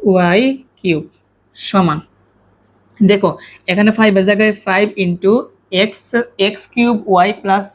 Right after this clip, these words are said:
এক্স ওয়াই কিউব থেকে আমরা এক্স ওয়াই কমন নিতে পারি। তো এখন আমরা এক্স ওয়াই দ্বারা এই এক্স কিউব ওয়াই কে ভাগ করবো, এক্স, এক্স কিউব কে কাটলে এক্স স্কয়ার থাকবে আর ওয়াই, ওয়াই এ কাটা, তাহলে এক্স স্কয়ার প্লাস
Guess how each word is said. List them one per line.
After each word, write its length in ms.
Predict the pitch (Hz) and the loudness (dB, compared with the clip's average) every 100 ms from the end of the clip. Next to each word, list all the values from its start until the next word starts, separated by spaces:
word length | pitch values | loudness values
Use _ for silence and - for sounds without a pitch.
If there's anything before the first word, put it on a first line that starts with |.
| - 196 | -6 -4
এক্স 140 | 214 - | -4 -4
ওয়াই 140 | 208 190 | -2 -2
কিউব 160 | 190 202 214 | -4 -6 -4
থেকে 120 | 208 | -2
আমরা 120 | 196 - 190 | -2 0 -4
এক্স 140 | 185 - | -4 0
ওয়াই 120 | 214 208 | 0 2
কমন 220 | 208 196 190 | 2 4 2
নিতে 160 | 190 202 | 0 0
পারি। 160 | 196 254 285 - - - - - | 2 2 -2 -12 -20 -20 -8 -4
তো 40 | 190 208 | -4 -2
এখন 160 | 190 233 233 | -2 2 2
আমরা 120 | 226 - 196 | 2 0 -2
এক্স 140 | 208 - | -2 0
ওয়াই 120 | 226 214 | 0 4
দ্বারা 180 | 226 247 - 185 | 4 4 2 -6
এই 60 | 185 196 | -2 -4
এক্স 140 | 208 - | -4 -6
কিউব 180 | 240 220 | -6 -2
ওয়াই 140 | 196 185 | 0 0
কে 60 | 196 180 | -2 -4
ভাগ 120 | 175 196 | -2 -2
করবো, 200 | 190 220 - 185 | 0 0 0 -2
এক্স, 180 | 220 - - _ _ _ 185 | -2 -4 -16 _ _ _ -4
এক্স 200 | 208 - | -4 -2
কিউব 160 | 233 220 | -2 0
কে 80 | 233 226 | 0 0
কাটলে 300 | 190 196 196 202 190 | -2 0 -4 -4 -8
এক্স 120 | - 220 | -6 -8
স্কয়ার 180 | 214 220 214 | -2 0 2
থাকবে 260 | 220 190 233 202 | 0 2 2 2
আর 60 | 190 180 | 2 4
ওয়াই, 180 | 180 180 | 4 4
ওয়াই 120 | 185 214 | 4 2
এ 20 | 254 | 0
কাটা, 240 | 170 165 139 - _ _ - | -2 -2 -6 -10 _ _ -8
তাহলে 260 | 180 196 220 - 185 | -4 -2 -2 -4 -8
এক্স 160 | 180 - 175 | -6 -6 -6
স্কয়ার 280 | - 175 208 269 _ _ _ - | -4 0 0 -2 _ _ _ -4
প্লাস 280 | 185 180 | 0 0